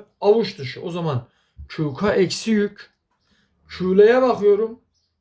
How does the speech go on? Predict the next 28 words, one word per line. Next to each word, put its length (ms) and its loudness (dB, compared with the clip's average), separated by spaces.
Q 280 -2
L 180 0
dört 220 6
parmak 320 -4
manyetik 340 -6
alan 260 -6
yönü 240 -8
bana 240 -2
doğru, 400 0
akım 360 -4
yukarı 340 -4
doğru, 360 2
avuç 320 0
içi. 320 -10
E, 120 -8
buna 180 2
etki 180 -2
eden 200 -2
kuvvet 160 -4
avuç 240 -4
içi 180 -4
olduğu 180 -2
için 280 -6
bu 220 -2
artı 280 -4
yük. 340 0
O 160 -2
zaman 600 -2